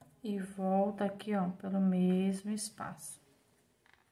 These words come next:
Sempre volta por baixo do enchimento, tá? Pra não ficar marcado, né, o fio preto na peça. Então, aqui eu finalizei o bordado do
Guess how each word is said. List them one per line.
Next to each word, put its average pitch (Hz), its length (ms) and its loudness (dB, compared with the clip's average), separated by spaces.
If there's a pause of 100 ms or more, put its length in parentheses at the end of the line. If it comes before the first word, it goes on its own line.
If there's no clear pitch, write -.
(1120)
Sempre 254 600 2
volta 180 520 8
por 196 260 0
baixo 190 400 8
do 208 120 2
enchimento, 208 580 4
tá? 180 140 0
Pra 185 160 2
não 196 180 4
ficar 214 880 2 (500)
marcado, 190 1080 6 (460)
né, 175 320 -2
o 185 60 -4
fio 180 240 -8
preto 170 640 -8 (960)
na 190 160 -2
peça. - 640 -6 (1500)
Então, 175 180 -6
aqui 220 560 0 (1400)
eu 196 80 -12
finalizei 185 800 0
o 196 60 -2
bordado 185 440 2
do 214 320 -2